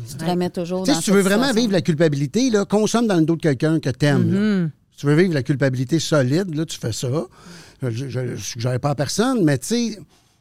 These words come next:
Speaker 2: c'est aussi pour démontrer à quel point que, tu sais, en bon dépendant affectif, moi, je peux pas faire de la peine. Je peux pas faire de la peine.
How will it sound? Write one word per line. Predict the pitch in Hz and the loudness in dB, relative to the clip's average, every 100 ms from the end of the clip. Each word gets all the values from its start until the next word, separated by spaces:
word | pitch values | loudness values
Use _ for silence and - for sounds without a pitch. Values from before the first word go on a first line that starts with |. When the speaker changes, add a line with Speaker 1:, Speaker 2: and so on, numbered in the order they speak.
| _ | _
Speaker 2:
c'est | - 165 | -2 0
aussi | 160 147 - 247 | 0 -2 -2 0
pour | 190 | 2
démontrer | 147 165 156 151 127 220 220 | 4 4 4 2 0 0 0
à | |
quel | 135 143 131 | 0 0 0
point | 170 202 233 | 2 2 0
que, | 165 180 196 202 - _ _ _ _ _ _ | 0 0 2 -2 -8 _ _ _ _ _ _
tu | 202 226 | 0 0
sais, | 226 - _ _ _ _ _ _ _ - | -2 -20 _ _ _ _ _ _ _ -6
en | 160 170 | -2 0
bon | 175 196 | 2 2
dépendant | 170 165 170 | 2 2 2
affectif, | 190 170 123 - 220 226 147 | 0 -2 -6 -6 -4 -4 -2
moi, | 165 185 196 | 2 2 2
je | 143 - - - | -4 -6 -6 -8
peux | - 131 | -8 -6
pas | 180 | -4
faire | - 117 | -6 -6
de | |
la | 120 110 | -8 -8
peine. | 143 135 120 104 _ _ _ _ _ _ _ _ _ _ _ _ _ _ | -6 -6 -8 -12 _ _ _ _ _ _ _ _ _ _ _ _ _ _
Je | - | -10
peux | - | -6
pas | 160 220 | -4 -4
faire | 165 160 | -6 -10
de | |
la | - | -12
peine. | - 131 120 | -8 -6 -6